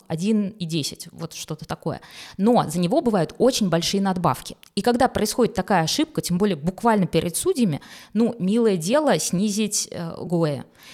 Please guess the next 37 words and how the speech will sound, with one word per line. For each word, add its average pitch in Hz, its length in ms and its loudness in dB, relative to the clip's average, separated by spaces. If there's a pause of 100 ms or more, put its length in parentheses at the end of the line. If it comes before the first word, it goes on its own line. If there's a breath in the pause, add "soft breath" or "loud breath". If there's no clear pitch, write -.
(220 loud breath)
Можно 233 580 2
снизить 240 500 2
что-то 240 460 0
за 208 320 2
презентацию, 196 880 2 (360 loud breath)
но 214 520 4
этого 214 320 0
вообще 190 320 0
не 226 100 4
происходит. 185 720 -4 (240 soft breath)
гоэ 247 380 4
ребята 190 360 2
получают 160 640 -2
даже 208 300 2
выше, 220 340 0
чем 196 280 0
у 175 40 2
них 208 240 0
было 208 340 2
на 185 440 0
чемпионате 175 560 0
России, 170 420 -2
где 151 200 -4
они 170 180 0
выполнили 180 520 0
этот 170 240 -6
элемент 214 460 0
просто, 202 380 -4
ну, 185 120 -2
вот 156 220 -10
так, 220 180 0
как - 160 -12
он 196 140 2
и - 20 0
был 180 160 0
поставлен. - 540 -6 (440 loud breath)
И 220 520 0